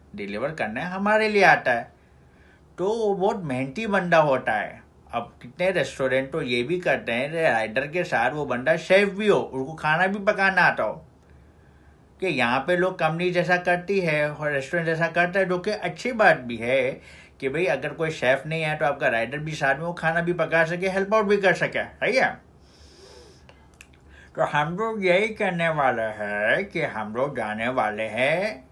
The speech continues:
रेस्टोरेंट में, कैफे जाने वाले, माई चाय कैफे नाम है उसका, ठीक है? माई चाय कैफे, माई चाय का मतलब क्या है?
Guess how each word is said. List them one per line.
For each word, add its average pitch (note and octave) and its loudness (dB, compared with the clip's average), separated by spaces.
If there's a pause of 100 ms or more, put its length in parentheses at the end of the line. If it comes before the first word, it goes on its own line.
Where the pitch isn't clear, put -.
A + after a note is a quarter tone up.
(140)
रेस्टोरेंट G#3 2
में, D#3+ -4 (460)
कैफे A#2+ -2
जाने C#3+ 0
वाले, A#2+ 0
माई G3 -4
चाय G3 2
कैफे C3 -2
नाम G2+ -8
है F#2 -12
उसका, - -18 (140)
ठीक A3+ -6
है? A#3 -12 (640)
माई A2 -2
चाय F3+ -2
कैफे, C#3 -2
माई A#2 -4
चाय C3 0
का D3+ -4
मतलब E3 0
क्या B3 6
है? - 2